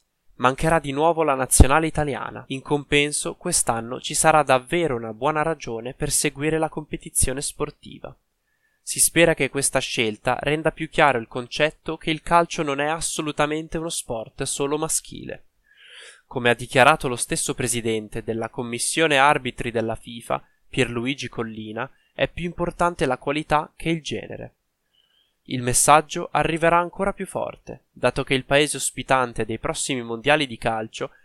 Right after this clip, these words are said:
applica ancora delle limitazioni dei diritti civili nei confronti del genere femminile, e non solo. Infatti, proprio il mese scorso, il Qatar aveva annunciato il sequestro delle bandiere arcobaleno ai tifosi.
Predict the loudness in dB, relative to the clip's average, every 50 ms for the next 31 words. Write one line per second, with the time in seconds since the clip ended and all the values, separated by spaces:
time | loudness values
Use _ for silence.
0 | _ -2 0 0 0 0 -2 -4 0 0 0 -2 -2 -2 0 2 2 2 2 2
1 | 2 2 0 0 -2 -4 -6 -4 -4 -4 -2 0 0 0 2 0 0 0 -2 -4
2 | -4 -8 -6 -6 -6 -6 -6 -6 -10 -12 -10 -10 -10 -10 -10 -12 -14 -12 -12 -10
3 | -10 -12 -8 -4 -4 -4 -2 -2 -4 -4 -2 -4 -4 -4 -4 -4 -4 -4 -4 -4
4 | -4 -4 -4 -2 -2 -2 -4 -4 -6 -6 -8 -8 -6 -8 -8 -8 -8 -8 -6 -6
5 | -8 -8 -10 _ _ _ _ _ -6 -4 -2 -2 -2 -2 -4 -6 -8 -8 -8 -10
6 | -10 -12 -14 -16 _ _ _ _ _ _ _ _ _ _ _ -10 -10 -8 -4 2
7 | 2 2 2 2 -4 _ -12 -12 -12 _ _ _ _ _ 2 2 2 2 0 -2
8 | 0 0 -2 -2 0 -2 -2 -4 -4 -8 -10 -10 -10 -10 -10 -10 -12 -12 -14 _
9 | _ _ -8 -8 -2 0 0 2 4 4 4 4 2 0 0 4 4 4 4 4
10 | 4 4 2 2 0 -6 -8 -8 -4 -4 -2 -2 -2 -4 -8 -8 -4 -2 -4 -4
11 | -2 -2 -4 -2 0 -2 -2 -2 -2 -2 -2 0 0 0 0 -2 -4 -2 -2 0
12 | 2 2 2 2 0 0 -4 0 2 2 2 2 2 0 -2 -2 -4 -2 0 0
13 | -2 -2 -4 -10 -12 -12 -12 -12 -12 -12 -14 -16 -16